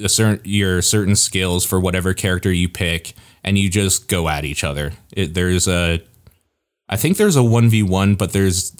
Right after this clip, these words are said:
a two v two and a three v three as well. And it's just super, super fun. Matches don't usually take more than about a minute or two.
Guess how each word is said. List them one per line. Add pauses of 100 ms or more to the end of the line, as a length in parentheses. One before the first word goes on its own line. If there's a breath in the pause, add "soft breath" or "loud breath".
a
two
v
two
and
a
three
v
three
as
well. (720 soft breath)
And
it's
just
super,
super
fun.
Matches
don't
usually
take
more
than
about (520)
a
minute
or
two.